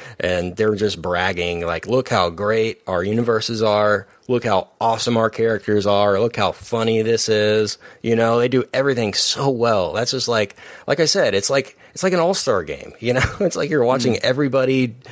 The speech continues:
Speaker 1: do, hit their notes perfectly. Um, you know, I heard something like they had over a hundred pitches for Toy Story three,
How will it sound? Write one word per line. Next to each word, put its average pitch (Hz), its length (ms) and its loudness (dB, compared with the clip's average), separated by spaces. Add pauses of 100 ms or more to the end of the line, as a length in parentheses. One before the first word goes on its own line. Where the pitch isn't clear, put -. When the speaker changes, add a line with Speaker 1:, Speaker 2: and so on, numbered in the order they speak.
(260)
Speaker 1:
do, 110 360 2
hit 160 280 -2
their 110 420 2 (140)
notes 113 320 2
perfectly. 123 720 2 (320)
Um, 104 480 0 (800)
you - 80 -4
know, 151 120 4
I 160 80 4
heard 165 260 0
something 131 380 2
like 117 180 2
they 113 140 2
had 104 340 -2 (100)
over 131 280 2
a 101 60 0
hundred 107 460 0
pitches 92 460 -2
for - 160 -6
Toy 98 240 -2
Story 80 340 -4
three, - 380 -12